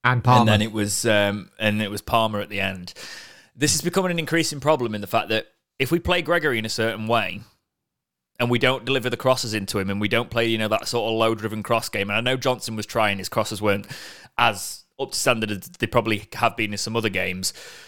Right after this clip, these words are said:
Speaker 2: Gregory is great at getting into positions in the box and
Speaker 1: Mm.
Speaker 2: moving between defenders and burying it,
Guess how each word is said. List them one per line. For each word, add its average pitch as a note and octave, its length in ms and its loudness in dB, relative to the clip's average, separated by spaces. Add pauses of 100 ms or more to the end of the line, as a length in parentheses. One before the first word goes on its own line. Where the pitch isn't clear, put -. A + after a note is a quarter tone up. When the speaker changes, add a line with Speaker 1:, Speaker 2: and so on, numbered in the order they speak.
(640)
Speaker 2:
Gregory F3 460 2
is B2+ 100 -2
great C3+ 360 2
at A#2+ 120 -6
getting B2 280 -2
into A2+ 260 -4 (300)
positions A2+ 760 0
in C3 180 2
the A2 80 -2
box - 580 -2 (180)
and C3+ 120 6
Speaker 1:
Mm. - 20 10
Speaker 2:
moving A#2 280 4
between A#2 360 -2
defenders G#2+ 600 -2 (160)
and G2 380 -2
burying G2+ 440 -2
it, G2 180 -8